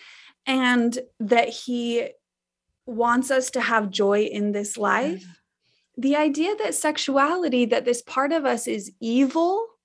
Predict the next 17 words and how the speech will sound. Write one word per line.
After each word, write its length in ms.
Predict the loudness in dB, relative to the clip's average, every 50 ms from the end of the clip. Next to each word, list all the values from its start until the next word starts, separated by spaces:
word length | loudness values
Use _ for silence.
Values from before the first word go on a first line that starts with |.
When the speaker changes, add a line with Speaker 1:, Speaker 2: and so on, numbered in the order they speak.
| _ _ _ _ _ _ _ -14
Speaker 2:
Mm-hmm. 180 | -14 -12 -10 -8
Speaker 1:
just 320 | -2 -2 -2 -2 -4 -2
doesn't 340 | 0 0 0 0 -2 -4 -6 -4 -2
align 400 | 0 0 0 0 0 -2 -4 0 0
with 240 | 0 0 -2 -4 0
that, 280 | 0 0 0 0 -6 _ _ _
because 380 | -4 -4 -2 0 0 0 -2 -4
Speaker 2:
Right. 60 | -4
Speaker 1:
God 280 | -2 0 0 0 0 0
doesn't 360 | 0 -2 -2 -2 -6 -8 -8
create 640 | -8 -6 -4 -2 0 2 2 2 0 -2 -8 _ _ _ _ _ _ _ -4
evil 380 | -2 -2 -2 0 0 -2 -2
things. 800 | -2 -4 -4 -4 -4 -2 -4 -2 -2 -2 -4 -6 -16 -20 -20 _ _ _ -10
Speaker 2:
Yeah. 180 | -8 -8 -8 -8 0
Speaker 1:
Evil 300 | 2 2 2 4 0 -2
things 320 | 0 0 2 2 2 2 0
happen, 680 | -2 0 0 0 0 0 -2 0 2 2 2 0 -2